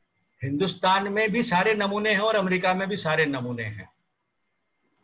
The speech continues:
तो छोटी सोच से न हिंदुस्तान चलेगा, न अमेरिका चलेगा, और इस तरह का disturbance दोनों ही मुल्कों में है। इसलिए हमारी सोच को साफ करने के लिए मैं समझता हूं कि इस कविता को आप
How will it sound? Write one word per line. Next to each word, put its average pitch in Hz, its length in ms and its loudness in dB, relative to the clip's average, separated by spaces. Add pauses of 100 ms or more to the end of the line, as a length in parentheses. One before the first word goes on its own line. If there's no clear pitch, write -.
तो 196 80 2
छोटी 180 500 -2
सोच 208 440 0
से 208 220 0
न 202 60 0
हिंदुस्तान 180 640 0
चलेगा, 185 380 0
न 202 60 -2
अमेरिका 143 440 -2
चलेगा, 95 520 -12 (720)
और 208 280 0
इस 214 200 -4
तरह 214 180 4
का 220 140 4
disturbance 185 540 0
दोनों 170 380 0
ही 220 80 4
मुल्कों 170 360 0
में 127 140 -2
है। 87 300 -10 (640)
इसलिए 220 440 2
हमारी 170 480 2
सोच 196 340 -2
को 196 140 -2
साफ 175 440 0
करने 160 300 2
के 156 180 -4
लिए 143 480 -2 (320)
मैं 196 140 4
समझता 165 400 0
हूं 175 200 0
कि 180 120 -6
इस 196 140 -4
कविता 160 380 0
को 175 180 -2
आप 160 320 2